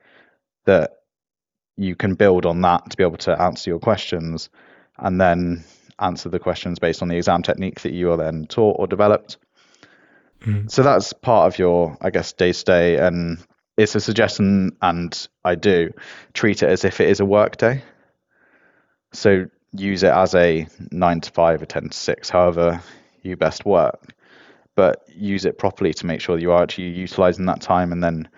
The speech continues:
Speaker 1: not having to, as you suggested earlier, cram two
Speaker 2: <laughs>
Speaker 1: weeks
Speaker 2: Yeah.
Speaker 1: before the exams. Um, I guess the other side of that is there are also tutorials that go alongside it. So for any students that are listening, um,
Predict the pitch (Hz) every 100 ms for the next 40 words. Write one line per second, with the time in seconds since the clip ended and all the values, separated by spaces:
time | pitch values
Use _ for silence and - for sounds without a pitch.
0 | _ - 90 - 90 82 85 76 80 87
1 | 73 85 87 87 85 82 - 90 87 82
2 | - 98 85 82 87 - - - - -
3 | 92 90 117 101 98 92 95 95 98 107
4 | 123 123 - - - _ _ - 87 85
5 | 82 82 82 - _ - _ - - 117
6 | 127 - 117 104 107 98 95 87 73 82
7 | - - - 107 101 92 90 87 85 -
8 | - - - - - - - 110 107 110
9 | - 113 123 120 123 120 117 127 120 117
10 | 110 123 117 131 139 110 - - 104 92
11 | 82 87 - - _ - 92 90 82 82
12 | - _ - - 98 87 85 - - 87
13 | 85 - 85 85 85 87 - 92 87 -
14 | - -